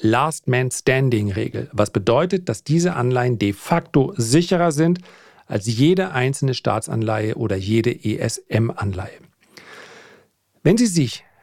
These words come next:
die während covid ausgegebenen Eurobonds ansehen, beträgt das Schulden-Bruttoinlandsprodukt-Verhältnis der Eurozone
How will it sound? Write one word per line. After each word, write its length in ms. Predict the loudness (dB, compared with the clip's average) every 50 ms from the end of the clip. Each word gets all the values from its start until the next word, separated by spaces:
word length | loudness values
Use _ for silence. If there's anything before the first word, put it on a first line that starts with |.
| _ _ -4
die 140 | -2 2 2
während 380 | 4 4 2 0 0 -2 -2
covid 320 | 2 2 4 4 4 2 0
ausgegebenen 640 | 0 -2 -2 -2 -2 0 0 2 2 2 0 0
Eurobonds 540 | 0 2 2 2 2 2 0 0 -2 -4 -2
ansehen, 480 | 0 2 2 2 0 -2 -4 -6 -4
beträgt 400 | -4 -4 0 0 0 0 2 0
das 140 | -2 -2 0
Schulden-Bruttoinlandsprodukt-Verhältnis 2000 | 0 0 2 4 4 4 4 2 2 2 2 0 0 0 2 2 2 2 2 0 -2 -4 -2 0 0 2 2 0 0 0 0 2 4 2 2 2 0 -2 -2 0
der 160 | 0 0 2
Eurozone 680 | 2 2 2 2 2 0 0 2 2 4 4 2 2